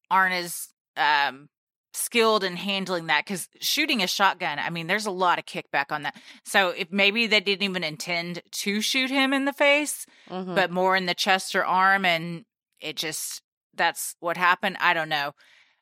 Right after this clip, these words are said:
Speaker 1: But I think that Maggie was just, um, an unfortunate bystander in this. I
Speaker 2: Yeah.
Speaker 1: think Paul
Speaker 2: I,
Speaker 1: was
Speaker 2: I
Speaker 1: the
Speaker 2: do,
Speaker 1: target.
Speaker 2: especially based on the,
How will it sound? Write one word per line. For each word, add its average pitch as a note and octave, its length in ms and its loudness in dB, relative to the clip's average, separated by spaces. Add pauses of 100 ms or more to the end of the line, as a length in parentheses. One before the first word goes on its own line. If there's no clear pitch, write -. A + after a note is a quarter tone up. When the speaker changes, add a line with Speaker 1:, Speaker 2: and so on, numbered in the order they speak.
(1040)
Speaker 1:
But F#3+ 140 4
I F3 320 6 (120)
think G3+ 340 0
that E3+ 380 4 (800)
Maggie F3 500 0
was D3+ 320 -6
just, - 520 -6 (100)
um, C#3 480 -4 (280)
an D3 80 -12
unfortunate D#3 1040 -6 (460)
bystander C3+ 680 -4
in A#2 140 -10
this. - 400 -10 (360)
I D3+ 80 -8
Speaker 2:
Yeah. C3+ 180 -2
Speaker 1:
think C#3+ 100 -8
Paul F3+ 100 4
Speaker 2:
I, G3+ 100 8
Speaker 1:
was - 120 -2
Speaker 2:
I G#3+ 80 6
Speaker 1:
the G#3 60 0
Speaker 2:
do, G#3+ 80 -2
Speaker 1:
target. C#3+ 300 -2 (600)
Speaker 2:
especially A3 460 0
based F3+ 460 0
on E3 120 0
the, D#3 120 -2